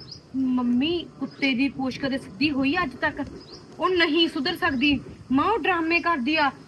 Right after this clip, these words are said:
ਹੁਣ ਤੱਕ ਉਹਨੇ ਇਹੀ ਸਭ ਕੁਛ ਕੀਤਾ, ਇਹੀ ਖੱਟਿਆ ਉਹਨੇ।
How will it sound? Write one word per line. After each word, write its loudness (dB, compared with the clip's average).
ਹੁਣ 0
ਤੱਕ 4
ਉਹਨੇ 2
ਇਹੀ 2
ਸਭ 2
ਕੁਛ -6
ਕੀਤਾ, 2
ਇਹੀ 6
ਖੱਟਿਆ 2
ਉਹਨੇ। 0